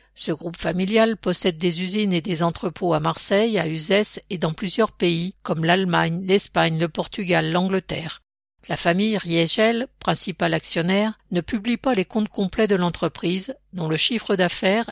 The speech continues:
estimé aux alentours de deux milliards d'euros, est en augmentation d'année en année. Les dirigeants s'en vantent suffisamment.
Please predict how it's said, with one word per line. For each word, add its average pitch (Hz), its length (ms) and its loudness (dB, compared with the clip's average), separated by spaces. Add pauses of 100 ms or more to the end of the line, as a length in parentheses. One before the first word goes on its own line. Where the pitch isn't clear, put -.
(100)
estimé 185 480 0
aux 170 160 0
alentours 165 480 0
de 165 100 -8
deux 175 200 0
milliards 190 340 2
d'euros, 165 420 -4 (100)
est 202 180 0
en 196 100 4
augmentation 214 680 0
d'année 190 340 4
en 202 100 0
année. 160 360 -2 (360)
Les 151 80 -2
dirigeants 160 460 0
s'en 175 180 -2
vantent 165 220 0
suffisamment. 175 640 -2